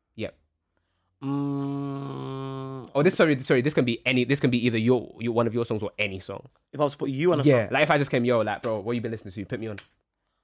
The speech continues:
Speaker 2: Oh, I got
Speaker 1: Yeah,
Speaker 2: you, I
Speaker 1: yeah,
Speaker 2: got
Speaker 1: yeah,
Speaker 2: you,
Speaker 1: yeah.
Speaker 2: I got you. I would put you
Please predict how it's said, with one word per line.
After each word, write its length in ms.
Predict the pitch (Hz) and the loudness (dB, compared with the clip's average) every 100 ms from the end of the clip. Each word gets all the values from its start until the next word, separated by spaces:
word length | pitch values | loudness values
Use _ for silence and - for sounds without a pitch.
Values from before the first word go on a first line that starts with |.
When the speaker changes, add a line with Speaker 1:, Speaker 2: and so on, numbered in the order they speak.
| _ - | _ 0
Speaker 2:
Oh, 340 | 147 165 156 | 4 6 6
I 20 | 123 | 4
got 180 | - | 4
Speaker 1:
Yeah, 40 | 127 | 4
Speaker 2:
you, 160 | 135 | 4
I 40 | 127 | 2
Speaker 1:
yeah, 60 | |
Speaker 2:
got 140 | 135 123 | 0 -2
Speaker 1:
yeah, 60 | |
Speaker 2:
you, 80 | 127 | -2
Speaker 1:
yeah. 20 | |
Speaker 2:
I 40 | 123 | -4
got 80 | 117 | -4
you. 200 | 123 117 | -4 -6
I 140 | - 131 | -2 0
would 240 | 139 127 | 2 -2
put 220 | - - | -8 -10
you 580 | 120 120 120 117 117 110 | -8 -8 -8 -8 -10 -12